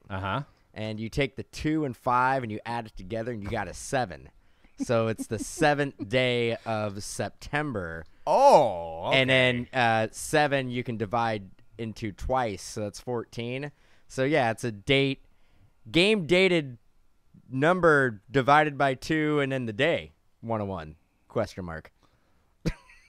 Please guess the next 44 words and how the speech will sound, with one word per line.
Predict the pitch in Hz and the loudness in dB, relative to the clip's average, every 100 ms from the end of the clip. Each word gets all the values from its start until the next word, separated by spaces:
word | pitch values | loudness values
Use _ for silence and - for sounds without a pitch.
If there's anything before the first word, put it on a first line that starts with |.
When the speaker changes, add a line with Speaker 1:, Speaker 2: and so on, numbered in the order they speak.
| _ - | _ -10
Speaker 2:
<laughs> | - 165 - - _ _ _ _ _ _ _ 123 | -8 -10 -10 -16 _ _ _ _ _ _ _ -2
Speaker 1:
Oh, | 120 | 0
he | 139 135 | 0 -2
says | 147 | -2
he | 131 | -2
has | 131 123 | -2 -2
a | |
system | 113 135 - 113 | -6 -10 -8 -8
to | 110 | -6
upload | 110 113 107 | -8 -6 -6
your | 98 | -4
own | 95 90 | -6 -6
in | 85 | -8
bulk. | 87 76 - | -10 -10 -6
So | 143 | 2
that | 214 | 2
explains | 165 110 85 69 | 2 -6 -6 -8
it. | 69 - | -16 -8
'Cause | 151 | -2
I'm | 185 | 2
like, | 208 185 | 4 4
I've | 247 | 6
never | 240 254 214 | 6 6 4
seen | - 202 | 2 -2
something | 170 185 143 | 4 4 4
from | 139 | -2
Probstein | 123 147 139 - 101 | 4 4 4 0 -4
like | 90 85 | -4 -4
that. | 95 | 0
That's | 127 196 | 2 4
Speaker 2:
Well, | 254 | 4
Speaker 1:
just | 233 - - | 4 -4 -4
Speaker 2:
since | 254 269 | 0 2
we're | 254 | 2
Speaker 1:
flat | 226 196 190 | 10 10 12
out, | 170 - - | 8 6 -6
flat | 151 185 185 | 4 8 10
out | 139 | 8
lying. | 131 127 85 127 | 8 6 2 -4
Speaker 2:
Okay, | 160 139 | -2 -2
since | 123 156 147 | -2 -4 -4
we're | 151 | -8
talking | - 196 214 147 | -2 -2 -2 -4
about | 123 113 110 107 | -4 -2 -2 -4